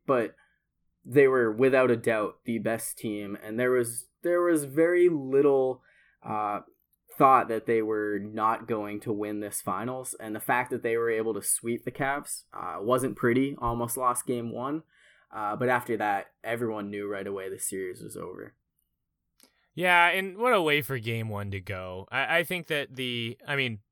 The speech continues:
Speaker 2: you would think that the Warriors would win game one at home, but the way that the Cavs lost, uh, just mentally, you knew that they were broken after that, and it was just gonna be the Splash Brothers raining down and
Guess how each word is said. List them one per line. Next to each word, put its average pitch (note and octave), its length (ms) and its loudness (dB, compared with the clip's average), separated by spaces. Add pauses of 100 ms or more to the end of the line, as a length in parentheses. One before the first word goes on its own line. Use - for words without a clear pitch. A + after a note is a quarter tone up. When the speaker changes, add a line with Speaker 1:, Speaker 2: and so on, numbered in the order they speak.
(720)
Speaker 2:
you E3+ 220 -4
would D3 140 -4
think F3 300 -4
that E3 140 -4
the E3 80 -4
Warriors D3+ 400 -2
would B2+ 100 -8
win B2+ 260 -8
game A#2+ 240 -6
one A#2 200 -6
at A2 120 -6
home, G#2+ 440 -6
but A2+ 160 -4
the B2 140 -2
way D3 460 2
that B2 200 -2 (160)
the A#2+ 120 -4
Cavs A#2+ 540 -2
lost, A2 640 -4 (340)
uh, A2 340 -6 (120)
just C3+ 320 -4 (500)
mentally, D3+ 840 -2
you B2 220 -2
knew C3+ 220 -2
that A#2+ 120 -2
they A#2+ 120 -6
were A2 140 -4
broken A2 460 -6
after G2 340 -8
that, F#2+ 320 -4
and G#2 120 -8
it G#2+ 60 -6
was G#2 180 -8
just A2 220 -8
gonna G#2 160 -6
be F#2+ 360 -10 (400)
the A#2 120 -6
Splash A#2 520 -4
Brothers A2 380 -6
raining A2 520 -6
down G2 420 -4
and F#2+ 160 -12